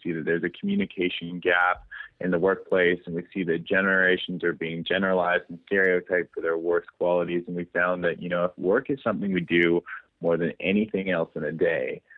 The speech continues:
if we can really enjoy the experience at work, and if we can make life better at work, then we can make life better. And so what we tried to do is build a tool and ultimately an organization that looks to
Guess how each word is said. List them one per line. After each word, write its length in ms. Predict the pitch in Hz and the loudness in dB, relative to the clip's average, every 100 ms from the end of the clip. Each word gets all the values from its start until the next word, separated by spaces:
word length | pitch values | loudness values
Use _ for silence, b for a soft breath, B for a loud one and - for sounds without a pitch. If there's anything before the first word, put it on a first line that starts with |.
| B B - | B B -16
if 80 | 104 | -6
we 120 | 98 104 | -2 0
can 200 | 143 120 | 2 4
really 300 | 101 104 92 | 4 6 4
enjoy 360 | 92 90 95 | 4 4 4
the 100 | 113 | 4
experience 520 | 107 - 90 90 90 - | 2 0 0 2 0 -2
at 120 | 71 | 0
work, 320 | 87 87 85 | 2 2 0
and 80 | - | -6
if 80 | - | -2
we 120 | 95 | -4
can 180 | 98 120 | -2 0
make 220 | 113 110 - | 2 2 0
life 260 | 87 85 87 - - | 0 2 0 -4 -4
better 320 | 90 92 98 | 2 4 4
at 100 | 73 | 2
work, 340 | 87 92 87 - | 2 2 2 -2
then 120 | 110 85 | -8 -6
we 100 | 87 | -6
can 160 | 92 | -6
make 280 | 87 85 - | -6 -8 -6
life 200 | 67 65 - 82 | -6 -6 -10 -4
better. 400 | 80 69 50 - _ - | -2 0 -2 -6 _ -12
And 140 | 87 | -8
so 80 | - | -4
what 200 | 92 90 | 2 4
we 140 | 101 104 | 4 0
tried 320 | - 117 113 | 2 2 2
to 80 | 90 | -2
do 420 | 85 87 85 82 B B B - | 2 4 4 2 B B B -2
is 160 | 90 | -2
build 320 | 78 104 113 | 0 2 4
a 80 | 123 107 - | 2 -2 -2
tool 440 | 98 95 85 78 | 2 4 4 2
and 120 | 67 85 | 0 0
ultimately 460 | 95 113 117 92 | 0 2 0 2
an 60 | 95 | 2
organization 720 | 90 87 85 78 78 82 - | 2 2 0 0 0 -2 -4
that 120 | 80 80 | -6 -4
looks 200 | 85 - - - | -4 -6 -8 -2
to 180 | 82 | -2